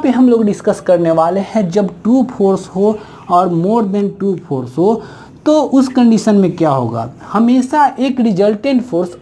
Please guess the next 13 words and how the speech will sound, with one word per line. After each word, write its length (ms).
always, 520
a 160
resultant 640
force 340
can 320
change 240
the 80
position 500
or 80
create 340
the 160
motion, 360
एक 200